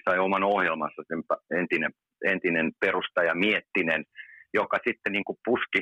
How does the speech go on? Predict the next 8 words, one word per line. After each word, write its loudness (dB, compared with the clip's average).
sillä 4
oli 2
oma 4
klubi 4
Tavastialla, 0
niin -8
se -4
puski 0